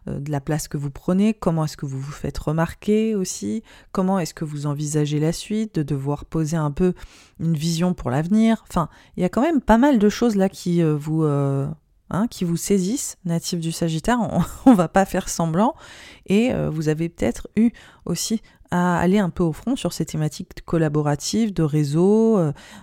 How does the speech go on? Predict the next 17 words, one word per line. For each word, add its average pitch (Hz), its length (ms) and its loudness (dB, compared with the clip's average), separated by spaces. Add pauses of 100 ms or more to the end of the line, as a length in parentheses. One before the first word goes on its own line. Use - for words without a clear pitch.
de, 147 180 -4
euh, 151 200 0
comment 165 320 -2
est-ce 160 120 -6
que 156 120 -4
je 147 80 -6
me 143 80 0
distingue, 202 460 -2
comment 156 200 -2
est-ce - 140 -4
que 151 80 -6
je - 100 -12
contribue, 196 640 -2
comment 160 220 0
est-ce 151 100 -4
que 151 320 -2 (320)
j'envisionne 156 720 -2